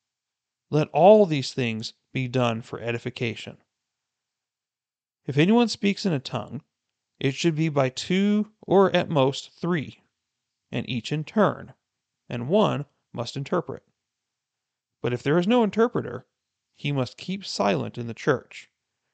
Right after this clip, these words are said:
and let him speak to himself and to God. Let two or three prophets speak, and let the others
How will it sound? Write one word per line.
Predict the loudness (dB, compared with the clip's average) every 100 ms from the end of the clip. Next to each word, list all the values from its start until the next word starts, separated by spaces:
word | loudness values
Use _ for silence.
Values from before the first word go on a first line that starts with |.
| _ -12
and | -4
let | 0 0 0
him | -6 -4
speak | -6 -6 -8 -6
to | -8
himself | -6 -8 -2 2 2 0 _
and | -10 -8
to | -8
God. | -8 -8 -8 -12 _ _ _ _ _ _ _ _ _ _ _ _ _ _ _ _ _
Let | -8 -6
two | 0 0
or | 0
three | -2 -2 -4
prophets | 2 4 4 0 -14 -16
speak, | -14 -6 -6 -6 -16 _ _ _ _ _ _
and | -4 -2
let | 0
the | 2
others | 2 2 0 -2